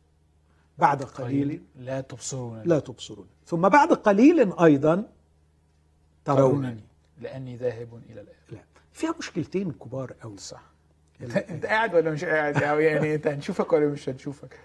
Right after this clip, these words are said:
Speaker 1: بالظبط.
Speaker 2: أوكي.
Speaker 1: اسمع تعليق التلاميذ. "فقال قوم من تلاميذه بعضهم لبعض:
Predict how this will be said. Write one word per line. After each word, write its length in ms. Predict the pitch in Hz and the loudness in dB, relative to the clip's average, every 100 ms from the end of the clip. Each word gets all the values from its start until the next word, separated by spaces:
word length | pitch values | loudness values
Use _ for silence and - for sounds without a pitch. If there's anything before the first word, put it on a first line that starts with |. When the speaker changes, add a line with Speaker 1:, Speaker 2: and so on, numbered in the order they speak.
| - | -2
Speaker 1:
بالظبط. 300 | 135 117 113 - | -2 -2 -14 -16
Speaker 2:
أوكي. 240 | 123 127 - _ _ - 349 | -14 -14 -16 _ _ 0 2
Speaker 1:
اسمع 240 | 370 392 | 6 6
تعليق 400 | 302 202 277 294 | 6 4 4 4
التلاميذ. 540 | 220 175 156 143 113 - | 4 6 8 6 0 -2
"فقال 380 | - 180 269 311 | 0 6 8 8
قوم 400 | - 262 247 190 | 8 6 8 6
من 120 | 175 | 6
تلاميذه 540 | 180 165 175 233 185 | 6 8 8 4 4
بعضهم 500 | 165 147 143 196 165 | 2 2 4 6 6
لبعض: 360 | 135 120 117 - | 6 6 4 0